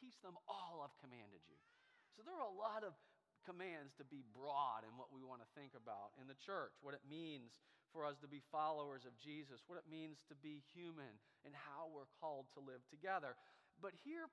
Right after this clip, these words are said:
Paul reminds us that there is a list and that some things are more important than others. He doesn't want, he doesn't want the people in Corinth to reduce their teaching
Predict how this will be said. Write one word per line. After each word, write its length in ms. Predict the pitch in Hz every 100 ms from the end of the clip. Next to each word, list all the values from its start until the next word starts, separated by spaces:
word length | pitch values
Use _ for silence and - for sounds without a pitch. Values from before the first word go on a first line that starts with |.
| -
Paul 320 | 233 226 196
reminds 560 | 190 170 143 135 143 147
us 160 | 147
that 160 | 165 165
there 160 | 196 -
is 240 | 262 320 254 220
a 60 | 208 185
list 480 | 127 135 - - - _ _ _ 214
and 160 | 220
that 80 | 208 - 269
some 160 | 320 311 156
things 240 | 160 175
are 80 | 180
more 240 | 160 147
important 400 | 156 - 127 156
than 160 | 196 247
others. 320 | 294 170 131 - _ _ _ _ _ _ _ _ - - -
He 80 | 220
doesn't 320 | 226 214 190
want, 180 | 202 202 -
he 80 | 214
doesn't 240 | 208 208 175
want 320 | 180 185 175 175
the 80 | -
people 460 | 196 175 170 165
in 80 | 151 - 185
Corinth 400 | 147 110 143 - -
to 140 | 165 143
reduce 640 | 147 127 135 233 214 -
their 160 | 139 131
teaching 420 | 139 127 -